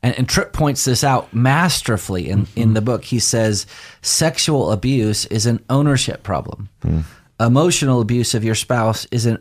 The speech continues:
Speaker 1: ownership problem. Racial hatred is an ownership problem. Corrupt politics is an ownership problem.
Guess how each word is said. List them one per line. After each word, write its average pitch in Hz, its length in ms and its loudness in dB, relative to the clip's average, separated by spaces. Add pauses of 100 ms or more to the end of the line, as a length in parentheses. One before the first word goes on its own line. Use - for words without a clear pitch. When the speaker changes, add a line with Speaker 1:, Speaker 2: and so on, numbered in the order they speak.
Speaker 1:
ownership 131 560 0
problem. - 460 -8 (340)
Racial 135 380 2
hatred 127 500 0
is 110 160 0
an 110 200 -2 (680)
ownership 131 580 2
problem. 82 400 -4
Corrupt - 320 -2
politics 131 720 -2
is 113 200 -2
an 107 200 -2 (160)
ownership 135 600 2
problem. - 420 -6